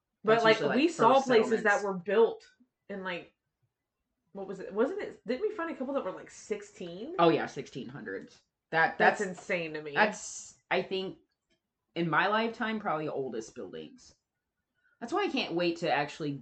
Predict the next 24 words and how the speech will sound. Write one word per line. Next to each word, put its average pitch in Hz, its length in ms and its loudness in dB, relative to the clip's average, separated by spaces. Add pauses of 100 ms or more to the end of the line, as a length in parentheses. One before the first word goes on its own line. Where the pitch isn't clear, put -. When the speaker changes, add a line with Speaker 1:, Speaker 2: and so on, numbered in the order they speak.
(180)
Speaker 2:
travel 147 640 2
outside 131 560 0
of 123 120 -6
the 139 80 -6
country 104 680 -8
and 143 200 -4
see 143 380 -4
stuff 131 400 -4 (140)
that, 131 320 -4 (160)
like, 120 440 -6 (1080)
way 214 1080 8
predates 143 640 -2
that. 95 360 -6 (120)
Like, 151 400 0 (1000)
Speaker 1:
Like, 180 100 -4
Speaker 2:
thirteen 208 400 6
hundreds, 156 400 2
Speaker 1:
old. - 60 -16
Speaker 2:
fourteen 180 420 0
hundreds, 139 440 -4
fifteen 170 380 -4
hundreds, 127 520 -6
like, 143 200 -6
really, 147 800 -2